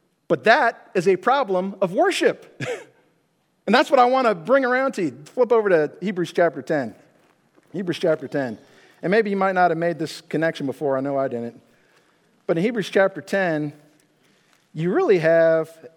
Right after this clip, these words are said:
a similar call as what we have in Psalm ninety-five. Hebrews chapter ten. Look at verse twenty-three. It says, "Let us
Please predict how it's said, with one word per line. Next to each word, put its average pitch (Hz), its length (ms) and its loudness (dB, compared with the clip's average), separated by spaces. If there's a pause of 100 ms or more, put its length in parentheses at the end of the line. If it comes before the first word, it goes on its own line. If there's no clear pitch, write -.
(320)
a - 80 2
similar 220 540 0
call 156 680 -2 (800)
as 180 160 2
what 214 160 0
we 190 120 2
have 202 320 2
in 190 240 -4 (420)
Psalm 208 480 0 (180)
ninety-five. 226 800 -2 (3250)
Hebrews 214 260 -2
chapter 208 300 2
ten. 196 400 -2 (640)
Look 180 100 0
at 175 60 -4
verse 185 160 0
twenty-three. 190 520 0
It 95 60 -12 (3500)
says, 185 260 0
"Let 262 200 4
us - 340 -2